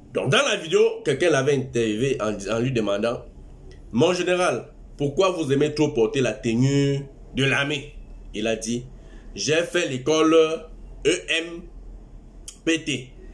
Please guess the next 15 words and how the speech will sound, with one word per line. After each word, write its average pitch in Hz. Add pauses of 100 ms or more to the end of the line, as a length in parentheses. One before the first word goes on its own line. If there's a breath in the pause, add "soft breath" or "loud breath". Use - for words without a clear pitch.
(260 loud breath)
l'école 160
militaire 151 (280)
préparatoire 147 (180)
technique. » 170 (880)
L'école 147
militaire 139
préparatoire 120
technique, 117 (160)
je 98
crois 123
que 139
c'est 127
l'école 107 (360 loud breath)
qui 127
permet 127